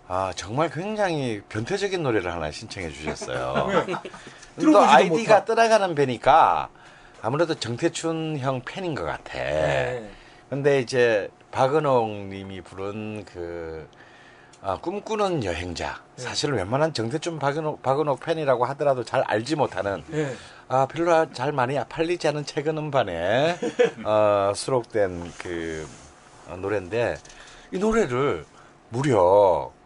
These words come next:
Speaker 1: 은옥이 누나가 부른 노래를 우리의 그 유정환 님이 불러주면 좋겠다. 이런 말도 안 되는 주문을 했어요. 그래서 우리는 또 이걸 또,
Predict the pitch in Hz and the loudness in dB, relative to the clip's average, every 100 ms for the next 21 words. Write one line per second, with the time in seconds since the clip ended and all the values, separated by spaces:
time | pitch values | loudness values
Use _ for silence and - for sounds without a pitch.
0 | - - - - 170 196 175 156 151 127 | -20 -20 -20 -8 0 0 0 0 2 2
1 | 113 110 110 113 110 90 90 78 - - | 0 -4 -2 -2 -4 -4 -8 -8 -16 -20
2 | - - - - 104 113 110 104 - 98 | -20 -20 -20 -12 -2 2 2 0 -4 -10
3 | 92 92 90 85 - - - 95 120 123 | -10 -8 -10 -12 -18 -20 -16 -8 -6 -4
4 | 107 95 90 82 107 110 95 87 78 - | -6 -10 -12 -10 -6 -6 -6 -16 -16 -14
5 | 117 - 95 76 82 85 156 65 - - | -14 -4 0 2 2 2 0 -4 -10 -18
6 | - - - 131 156 87 80 156 196 208 | -20 -20 -14 -8 -8 -8 -2 -2 -2 -4
7 | 202 190 - - 226 233 - - - - | -4 -6 -4 0 0 2 2 2 4 4
8 | - 156 - 262 - - - - 208 220 | 4 6 4 4 -2 -2 -4 2 2 6
9 | 214 190 185 170 - 180 113 | 6 6 4 2 4 6 6